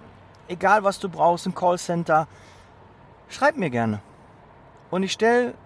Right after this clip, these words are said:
gerne den Kontakt her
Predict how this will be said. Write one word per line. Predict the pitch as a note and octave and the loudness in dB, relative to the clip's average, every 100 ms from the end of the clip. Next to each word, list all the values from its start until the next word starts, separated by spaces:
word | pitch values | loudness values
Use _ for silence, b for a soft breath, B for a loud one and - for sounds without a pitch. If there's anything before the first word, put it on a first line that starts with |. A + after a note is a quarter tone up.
| - | -14
gerne | D3+ F#3+ G#3 G#3 G3+ G3+ A#3+ - | 0 2 4 2 0 -4 -14 -6
den | F3 F3+ F3+ - | -2 -2 -4 -10
Kontakt | - D#3 C#3+ D3+ - F3 | -6 -4 -2 -4 -4 0
her | G3+ A3+ | 2 2